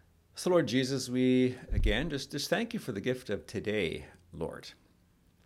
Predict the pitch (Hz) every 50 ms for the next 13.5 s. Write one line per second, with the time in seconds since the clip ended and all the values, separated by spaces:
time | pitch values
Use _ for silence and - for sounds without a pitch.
0 | _ _ _ _ _ _ _ - - - 131 170 180 208 196 165 135 107 101 98
1 | 104 127 - - - - 113 90 95 92 92 95 - - - 123 123 139 131 151
2 | 143 143 143 143 139 - 123 113 113 120 120 120 123 123 123 - - - - -
3 | - - - - - - - - 90 87 90 90 92 - - - - 135 143 143
4 | 147 135 - 139 131 135 135 135 131 127 - - - - 92 90 98 120 131 135
5 | 135 131 135 135 131 127 - - - - - - - - - - - - _ _
6 | _ _ _ _ - - _ - - 98 - 101 92 90 - - 123 123 123 127
7 | 127 127 127 131 131 127 127 95 90 92 90 87 87 90 98 117 127 131 131 127
8 | - - - - - - - - - _ - - - - - - - - - -
9 | - - - - - - - - - _ _ - - - - - _ - 139 151
10 | 175 170 165 - - 104 110 120 127 131 131 117 113 117 117 107 - 98 101 101
11 | 92 123 110 95 - 104 92 - - 117 123 127 139 139 139 - 101 92 90 95
12 | 104 107 - - 101 - - 98 98 98 95 95 92 90 92 101 104 98 98 104
13 | - 190 208 104 - - - - - -